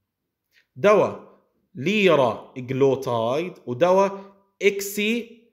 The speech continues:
اكسيناتايد، اكسيناتايد، يعني بتنتهي بتايد تايد. ليرا جلوتايد، اكسيناتايد. الليرا ج-، الليرا جلوتايد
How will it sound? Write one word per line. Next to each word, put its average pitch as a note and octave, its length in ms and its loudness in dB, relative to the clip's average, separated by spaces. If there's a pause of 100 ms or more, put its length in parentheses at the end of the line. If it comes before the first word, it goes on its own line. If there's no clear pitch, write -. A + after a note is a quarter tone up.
(180)
اكسيناتايد، E3+ 1300 -2 (160)
اكسيناتايد، A#2 680 -10 (220)
يعني B2+ 220 -6
بتنتهي C#3+ 460 -4
بتايد D#3 640 -2
تايد. G#2 260 -12 (600)
ليرا C3 720 -4 (180)
جلوتايد، B2 720 -4 (160)
اكسيناتايد. C3 1300 -10 (420)
الليرا A3+ 380 0
ج-، D#3 240 -6 (100)
الليرا C#3 720 -4
جلوتايد C3+ 720 -2